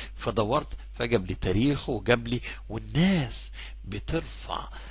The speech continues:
آه، بترفع عليه صوتيات جميلة ليهم، للشيوخ دي، وتلاقي حفلات، حفلات جميلة. الحفلات دي ما كنتش تت-، تتصور انها ممكن تكون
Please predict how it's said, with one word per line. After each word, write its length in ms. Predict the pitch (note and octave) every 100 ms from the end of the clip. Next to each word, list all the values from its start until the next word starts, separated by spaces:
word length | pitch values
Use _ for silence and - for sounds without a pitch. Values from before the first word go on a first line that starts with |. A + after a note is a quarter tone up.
| - - G#2+
آه، 440 | G2+ F#2+ F#2+ G2 - - - -
بترفع 580 | G#2 - C#3+ - F#2+ - - -
عليه 520 | - F#2+ G2+ C#3+ G3 F#3+ - - - - - - - - - - - - - - - - A2 -
صوتيات 600 | - - G#2 - A2 D3+ F3
جميلة 440 | - A2 F3 G#3+ A#2+
ليهم، 380 | F#3+ G3 G2+ - - - - - - - - - -
للشيوخ 680 | - A#2 - B2+ F3+ F#2 G#2+
دي، 260 | C#3+ D3+ - - - -
وتلاقي 440 | A2+ - F3+ B2
حفلات، 600 | A#2+ C3 - C3 D3+ F3 -
حفلات 520 | - B2 - B2+ D3+ D3
جميلة. 760 | B2 A#2+ A2 B2+ E3+ A2 E2+ - - - -
الحفلات 440 | - A2+ B2+ D3
دي 120 | C3+
ما 100 | B2+
كنتش 400 | A#2 D#3+ - -
تت-، 280 | - - - - - -
تتصور 680 | A#2 - A2 D#3 F3 C3 A2
انها 340 | A2+ C3 B2
ممكن 400 | A2 B2+ - A2+
تكون 480 | - - A#2+ A#2+ A#2+